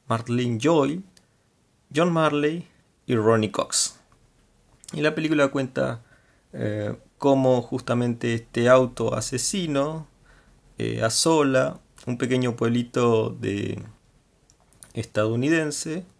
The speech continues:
obviamente chocando y mutilando a sus víctimas. Es una típica película road movie. En lo que respecta propiamente a la edición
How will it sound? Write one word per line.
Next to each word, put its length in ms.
obviamente 640
chocando 840
y 380
mutilando 840
a 80
sus 280
víctimas. 880
Es 160
una 240
típica 440
película 540
road 260
movie. 480
En 80
lo 100
que 80
respecta 440
propiamente 500
a 20
la 60
edición 540